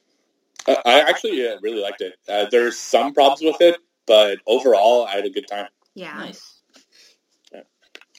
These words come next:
Speaker 2: Okay. Um, all right, so this is from Instagram.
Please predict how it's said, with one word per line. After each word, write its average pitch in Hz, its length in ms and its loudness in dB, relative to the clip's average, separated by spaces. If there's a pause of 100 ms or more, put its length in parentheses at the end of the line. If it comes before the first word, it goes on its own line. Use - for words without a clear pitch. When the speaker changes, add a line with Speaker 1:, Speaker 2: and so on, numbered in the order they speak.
(520)
Speaker 2:
Okay. 226 480 -14 (340)
Um, 240 720 -16 (1120)
all 240 80 -8
right, 233 260 -8
so 247 500 -4 (400)
this - 220 -8
is 311 260 -12 (120)
from 247 320 -10
Instagram. 214 1400 -12